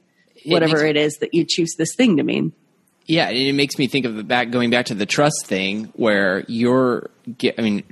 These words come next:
Speaker 1: we're, we're kinda going on a tangent here, but the trust thing, thinking about giving your graduate students that trust and just saying, "I trust you." And there's this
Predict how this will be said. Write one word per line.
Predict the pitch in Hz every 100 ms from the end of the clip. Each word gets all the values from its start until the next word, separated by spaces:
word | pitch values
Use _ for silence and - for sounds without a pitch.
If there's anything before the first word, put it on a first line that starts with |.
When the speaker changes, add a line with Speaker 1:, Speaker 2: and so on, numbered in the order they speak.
| - _ _ _ -
Speaker 1:
we're, | 110 -
we're | 113 113
kinda | - 117 107
going | 113 113
on | 110
a | 101
tangent | - 139 143 110
here, | 110
but | 90 101 - - - - _ -
the | 120 131 123 117 110 98 _ - - - _ _
trust | - 160 160 - -
thing, | 123 117 117
thinking | - 139 143 123
about | 107 113 107 95 - 110
giving | - 131 139 127 120
your | 107
graduate | 104 107 110 113 101
students | - 110 104 98 - - -
that | 113 101
trust | - 110 80 - -
and | 127
just | 135 -
saying, | 135 113 -
"I | 117 120
trust | - 120 117 -
you." | 113 90 98 104 - - - -
And | 113 113
there's | 110
this | 113